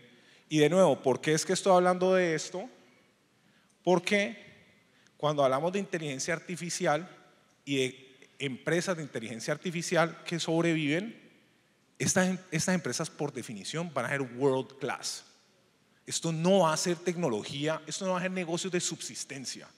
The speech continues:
¿Sí me entendés? Esto, esto no van a ser lifestyle business ni micro cosas. Esto tiene que ser titanes de industria.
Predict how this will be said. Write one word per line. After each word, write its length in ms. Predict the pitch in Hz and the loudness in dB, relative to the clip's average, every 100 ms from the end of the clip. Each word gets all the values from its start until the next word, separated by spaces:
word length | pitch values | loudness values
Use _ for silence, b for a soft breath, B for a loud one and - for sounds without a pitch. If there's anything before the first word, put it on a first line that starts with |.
| _ _ _ _ _ _ - | _ _ _ _ _ _ -18
¿Sí 120 | 120 | -14
me 60 | 127 | -12
entendés? 320 | 127 123 208 - _ _ | -8 -8 -10 -14 _ _
Esto, 140 | - - | -10 -6
esto 220 | 139 196 | 0 6
no 80 | 190 | 8
van 140 | 185 | 8
a 40 | 185 | 6
ser 120 | 180 | 6
lifestyle 500 | 180 180 175 175 170 | 8 8 8 6 6
business 400 | 151 165 170 170 | 8 6 6 0
ni 140 | 165 | 0
micro 280 | 143 127 110 | -2 -2 -4
cosas. 280 | 101 127 123 | 0 0 0
Esto 200 | 120 - | -2 0
tiene 180 | 151 180 | 2 2
que 100 | 185 | 4
ser 580 | 180 196 262 - - - | 4 4 2 -6 -20 -12
titanes 500 | 165 127 - 117 143 | -10 0 0 2 0
de 60 | 160 | 0
industria. 500 | 143 214 - 110 | 4 4 4 -2